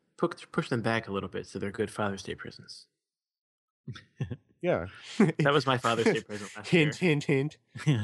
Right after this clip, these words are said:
Speaker 3: Yeah.
Speaker 1: I'm like, "What do you want for Father's Day?" "Hundred dollars worth of pencils." Okay.
Speaker 2: <laughs>
Speaker 1: But then
Speaker 3: What
Speaker 1: on
Speaker 3: else is
Speaker 1: Father's
Speaker 3: new?
Speaker 1: Day, I had nothing to open.
Speaker 2: <laughs> Yeah.
Speaker 1: Get a card.
Speaker 2: <laughs>
Speaker 1: It's a nice card.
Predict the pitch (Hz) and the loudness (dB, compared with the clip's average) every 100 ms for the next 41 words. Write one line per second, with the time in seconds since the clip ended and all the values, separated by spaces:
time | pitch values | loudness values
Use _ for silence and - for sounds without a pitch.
0 | 147 117 113 135 120 - 120 117 - 175 | 0 0 -6 -4 -6 -6 -10 -10 -4 0
1 | 190 190 180 165 160 - 110 95 - _ | 2 0 0 2 2 0 -6 -6 -10 _
2 | - 117 131 135 113 117 - 143 127 113 | -6 -6 -4 -2 0 0 -2 -4 -4 -6
3 | 101 - - - 262 196 208 - 196 - | -6 -12 -16 -4 2 4 4 -2 -8 -10
4 | 151 - - _ _ 226 180 - - - | -14 -14 -20 _ _ 0 0 0 -16 -4
5 | 131 147 143 147 156 135 143 120 85 120 | 2 4 6 6 6 4 2 2 0 -2
6 | 117 117 120 123 131 123 131 254 113 120 | -6 -4 -4 -6 -6 -6 -6 -6 -8 -6
7 | - 160 156 170 160 127 175 - _ _ | -8 -8 -8 -6 -2 -2 -2 -20 _ _
8 | _ _ _ _ 120 117 - 110 107 107 | _ _ _ _ -8 -6 -2 -2 -4 -10
9 | 123 139 127 _ _ _ _ 135 - 196 | -12 -12 -12 _ _ _ _ -20 -4 -4
10 | 127 104 104 _ _ _ _ - 135 107 | -4 -12 -18 _ _ _ _ -6 -4 -4
11 | - - | -6 -14